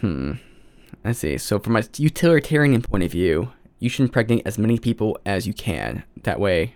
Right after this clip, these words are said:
actually, that's not true, because what if bringing life into the world is actually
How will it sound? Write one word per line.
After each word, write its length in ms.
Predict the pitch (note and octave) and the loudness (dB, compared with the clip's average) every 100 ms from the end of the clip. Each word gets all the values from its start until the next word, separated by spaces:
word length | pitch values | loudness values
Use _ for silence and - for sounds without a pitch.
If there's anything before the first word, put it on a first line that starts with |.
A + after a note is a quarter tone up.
| _ | _
actually, 240 | - A#3 A#2 | -8 -6 -2
that's 160 | B2+ - | -2 -2
not 160 | E2 | -4
true, 200 | - - | -4 -4
because 240 | G2+ A2+ A#2 | -2 -4 2
what 180 | C3+ D3+ - | 4 4 4
if 240 | C3+ - | 2 2
bringing 320 | - B2+ B2+ A#2 | 4 6 8 6
life 220 | A#2 - | 4 4
into 180 | A#2+ - | 0 2
the 100 | A2 | 0
world 360 | A2+ A2 G2+ | 2 2 0
is 100 | F#2+ - | -4 2
actually 600 | A2+ A2+ - G#2+ F2 | 4 4 2 0 0